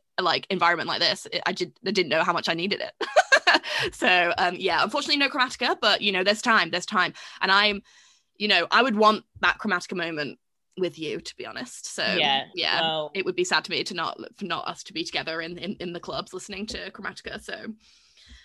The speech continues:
Speaker 1: hopefully one day soon, who knows? But, um, yeah, uh, it, it was good to be in a queer space, definitely. And we must protect them, especially, you know,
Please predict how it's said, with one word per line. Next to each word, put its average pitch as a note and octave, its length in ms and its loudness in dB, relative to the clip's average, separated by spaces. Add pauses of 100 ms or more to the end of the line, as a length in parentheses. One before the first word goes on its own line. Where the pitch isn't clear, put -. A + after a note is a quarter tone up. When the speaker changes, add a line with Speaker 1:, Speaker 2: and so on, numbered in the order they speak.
(160)
Speaker 1:
hopefully B3+ 280 -2
one A#3 220 2
day F#3 320 2
soon, F3+ 500 -2
who G3+ 160 -6
knows? E3 460 -4 (140)
But, E3 180 -2
um, D#3+ 480 -4
yeah, D#3+ 260 0 (220)
uh, D#3 380 2 (100)
it, D#3+ 260 -2
it C#3+ 140 -6
was F3+ 140 -4
good D#3+ 240 -6
to F3 60 -10
be E3 160 -6
in D#3+ 120 -8
a E3 40 -10
queer D#3+ 200 -8
space, D#3 340 -8
definitely. E3 640 -12
And E3+ 380 -6
we G3+ 180 -4
must G3+ 340 0
protect C#4 360 -2
them, F#3 360 0
especially, F#3 680 -6 (340)
you F3+ 140 -2
know, G3+ 240 2